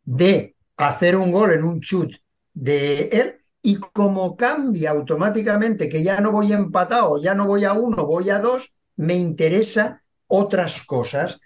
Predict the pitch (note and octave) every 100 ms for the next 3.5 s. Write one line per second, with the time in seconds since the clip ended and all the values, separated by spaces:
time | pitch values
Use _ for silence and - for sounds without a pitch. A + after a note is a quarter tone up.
0 | _ - D3 B2+ C3 C#3+ D3 - C#3 D#3
1 | C3+ G#2 - _ _ C3 C3+ C3+ C3 C3+
2 | F#3+ G3 - C3+ C3 - D3+ C#3 C#3 C3
3 | A#2+ B2 C3+ D3+